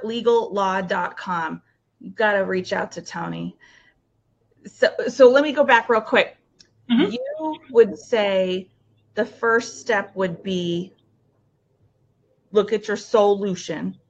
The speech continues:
Speaker 2: Yes.
Speaker 1: And then
Speaker 2: Definitely.
Speaker 1: what would the first legal step be that they should
Speaker 2: So the
Speaker 1: do? I mean, besides have a <laughs> conversation with you, like, what would be the next step?
Speaker 2: Um, so we, we remember we talked about sole proprietor.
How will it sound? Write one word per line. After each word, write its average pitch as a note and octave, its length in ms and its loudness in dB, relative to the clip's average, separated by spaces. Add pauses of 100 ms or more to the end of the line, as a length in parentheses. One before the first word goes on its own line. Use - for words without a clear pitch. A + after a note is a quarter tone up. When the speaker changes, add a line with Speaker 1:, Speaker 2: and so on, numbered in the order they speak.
(260)
Speaker 2:
Yes. - 180 4 (880)
Speaker 1:
And G3+ 160 4
then A3 140 2
Speaker 2:
Definitely. G#3+ 80 -2
Speaker 1:
what A#3+ 240 4
would C4+ 160 0
the A3 80 6
first - 500 0
legal F#3+ 400 -2
step - 460 -10
be - 260 -14 (380)
that F#3+ 180 -4
they F#3+ 100 -2
should F#3+ 280 -6
Speaker 2:
So - 80 8
the D#4 120 4
Speaker 1:
do? F#3 100 -2 (280)
I G#3+ 60 0
mean, A3 240 -2
besides D#4 360 2
have D#4 160 8
a B3 60 4
<laughs> - 0 -
conversation B3+ 920 4
with B3 200 8
you, F4+ 100 6 (120)
like, B3+ 240 2
what D#4+ 180 2
would - 180 0
be F4+ 120 0
the E4 160 -2
next D#4 300 0
step? B3+ 340 2 (640)
Speaker 2:
Um, C#4 300 10 (220)
so C4+ 380 10
we, A#3 320 4 (100)
we A#3 180 4
remember A#3 320 4
we A3 140 -2
talked A3 240 0
about F#3+ 260 0
sole G#3+ 220 0
proprietor. G3+ 800 -4